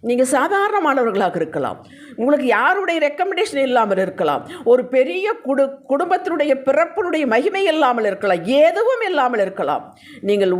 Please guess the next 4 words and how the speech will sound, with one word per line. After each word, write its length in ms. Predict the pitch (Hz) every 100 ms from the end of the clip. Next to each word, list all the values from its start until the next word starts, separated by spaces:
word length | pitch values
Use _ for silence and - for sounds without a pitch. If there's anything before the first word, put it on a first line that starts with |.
| 208
உத்தமமாய் 760 | 214 208 185 165 254 165 127 131 - 214
உங்களுக்கு 400 | 277 294 294 294 196
வெளிப்படுத்தப்பட்ட 720 | 220 233 208 196 185 170 170 165
காரியங்கள் 580 | 147 190 175 160 175